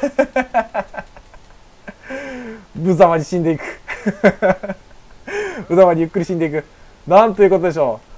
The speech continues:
う。俺ちなみにこれめっちゃ久しぶりにシーオーディーやってるんですよ、これ今日。その試合がまさかこれっていうね。いやー、味方、シーハタ行こう、頑張って、シーハタ。あー、お願い。それ守って。敵や、敵や二人だぞ、お前。頼むぜ。うお、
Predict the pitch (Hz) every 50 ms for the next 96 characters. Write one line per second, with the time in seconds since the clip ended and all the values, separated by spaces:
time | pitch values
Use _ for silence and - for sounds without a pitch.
0 | - - - - 151 160 151 180 214 226 220 214 220 208 175 170 170 - - 196
1 | - 381 403 403 440 440 415 403 392 - - 392 392 392 359 311 208 202 - -
2 | 220 202 190 160 151 160 127 143 143 143 - 165 147 139 123 110 104 107 - -
3 | - - - - - - - - 214 269 359 381 - 415 392 392 381 359 370 349
4 | 320 202 185 - 202 220 226 220 - 196 165 156 - - 277 320 320 330 302 277
5 | 285 330 320 330 - - - 339 392 415 - 320 339 311 381 370 285 285 294 359
6 | 349 339 - 240 247 - 262 302 262 214 233 214 - - - - 220 254 294 294
7 | 294 349 359 330 320 - - - - - - - - - - - - - - -
8 | 349 359 359 349 294 302 330 - - - 311 - - - - - - - - -
9 | - - - - - - 254 240 311 349 277 - - - 302 240 269 339 269 254
10 | 403 415 403 392 294 214 214 196 185 170 151 - - - - - - - - -
11 | - 185 - - - - - - - - 226 247 285 320 285 190 180 - - -
12 | - - - - - 277 285 277 262 247 240 -